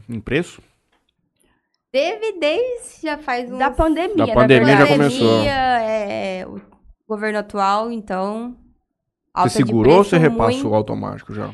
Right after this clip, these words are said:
Speaker 2: Tu-
Speaker 3: Olha, tem coisas que a gente não consegue segurar.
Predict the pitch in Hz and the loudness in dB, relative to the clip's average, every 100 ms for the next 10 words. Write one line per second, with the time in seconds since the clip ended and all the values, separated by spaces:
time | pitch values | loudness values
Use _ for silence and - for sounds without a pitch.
0 | - _ _ 262 277 247 - 330 311 339 | -16 _ _ -2 -2 -2 -6 -4 -4 -4
1 | 320 262 269 277 - 277 240 233 240 262 | -4 -6 -6 -14 -12 -8 -8 -8 -12 -12
2 | 233 220 226 233 262 - 202 208 214 247 | -10 -8 -10 -10 -16 -12 -12 -12 -16 -14
3 | 196 - | -14 -16